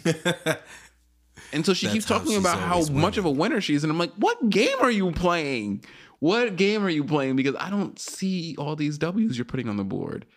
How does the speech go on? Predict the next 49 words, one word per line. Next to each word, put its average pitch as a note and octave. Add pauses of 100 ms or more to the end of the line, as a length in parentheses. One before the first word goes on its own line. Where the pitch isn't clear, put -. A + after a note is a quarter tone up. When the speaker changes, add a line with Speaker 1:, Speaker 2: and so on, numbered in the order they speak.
(720)
Speaker 2:
at A#2
all. B2
Speaker 1:
Bro, D#2+
you're D#2+
looking F2
at D#2
the D#2
wrong D#2+
board. D2 (520)
Speaker 2:
Clearly. A#2+
Speaker 1:
Feel E2
me? D#2+ (800)
She's G2
looking G2+
at E2+
a E2
blackboard E2
with D2+ (420)
invisible D#2
chalk. D#2+
You E2+
know D#2+
what -
I'm D#2+
saying? D#2+
You're F#2+
looking G2
at D2+
a, C#2+ (440)
a E2
white E2+
dry F2+
erase F2
board. C#2+
Two G2+
different F2
things. E2 (320)
Speaker 2:
Mm. G2+ (760)
Well, C#3
and D3
no B2+
wonder A#2
I G2+
can't G2
see G2
her F#2
against F2
the G2
white -